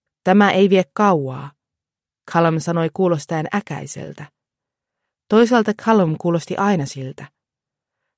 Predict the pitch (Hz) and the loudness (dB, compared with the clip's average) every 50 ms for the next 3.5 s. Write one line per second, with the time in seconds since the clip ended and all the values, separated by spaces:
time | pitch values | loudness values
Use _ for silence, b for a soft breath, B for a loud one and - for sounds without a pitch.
0 | _ _ - 165 156 - 170 160 156 170 170 170 - 175 208 202 - 202 185 - | _ _ -4 -4 -2 0 0 0 0 0 -2 -2 0 0 0 0 0 0 0 0
1 | - - 156 151 147 147 151 151 147 151 143 143 _ _ _ _ _ _ _ - | -2 -4 -6 -6 -6 -6 -6 -6 -6 -8 -10 -10 _ _ _ _ _ _ _ -4
2 | 180 160 - 196 208 208 196 202 - 190 180 175 208 220 214 - - - 123 123 | -2 2 2 4 4 4 4 2 0 0 0 2 2 0 0 -2 -4 -6 -6 -6
3 | 123 123 _ - 147 143 - 143 - | -8 -10 _ -12 -12 -12 -12 -14 -18